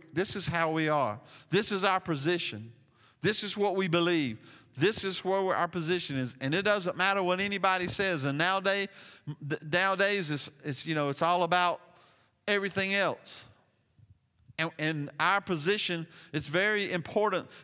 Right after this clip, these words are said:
that we, we, we know that we walk that right way. So when we get to the place that we have to stand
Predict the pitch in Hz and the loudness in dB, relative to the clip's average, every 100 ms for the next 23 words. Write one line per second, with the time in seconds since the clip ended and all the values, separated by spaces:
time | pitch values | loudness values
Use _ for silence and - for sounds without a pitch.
0 | - 127 151 180 175 - 180 185 - 165 | -6 -6 -2 -2 -2 -2 -2 -2 -6 -4
1 | 175 175 202 220 165 160 185 196 160 202 | -2 2 2 2 0 0 0 0 2 4
2 | 240 160 - 196 - 196 190 127 185 202 | 4 0 0 0 2 0 0 0 0 2
3 | 180 180 170 196 165 214 - 170 165 - | 0 0 2 0 0 0 0 -6 -4 2
4 | 202 185 170 175 196 190 185 151 - 202 | 2 2 -2 0 0 0 0 -4 -4 -2
5 | 220 208 | 0 -2